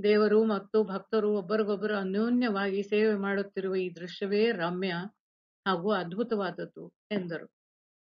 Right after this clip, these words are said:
ಅವರ ನಿಷ್ಪ್ರಹ ಸೇವೆಯನ್ನು ಸ್ವೀಕರಿಸಿದ ಬಾಬಾ ತಾಯಿಯನ್ನು ಕುರಿತು,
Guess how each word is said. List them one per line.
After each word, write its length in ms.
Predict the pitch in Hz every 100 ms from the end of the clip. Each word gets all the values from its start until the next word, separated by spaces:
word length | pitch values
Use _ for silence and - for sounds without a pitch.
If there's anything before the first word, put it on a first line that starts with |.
| _ _ _ _ _ _ 196
ಅವರ 180 | 180 180
ನಿಷ್ಪ್ರಹ 460 | 185 175 - 240
ಸೇವೆಯನ್ನು 580 | 233 226 190 202 208 196
ಸ್ವೀಕರಿಸಿದ 680 | 196 190 185 190 185 196 180
ಬಾಬಾ 420 | 175 165 175 185
ತಾಯಿಯನ್ನು 600 | 180 185 185 185 185 180
ಕುರಿತು, 600 | 180 185 190 - 165 175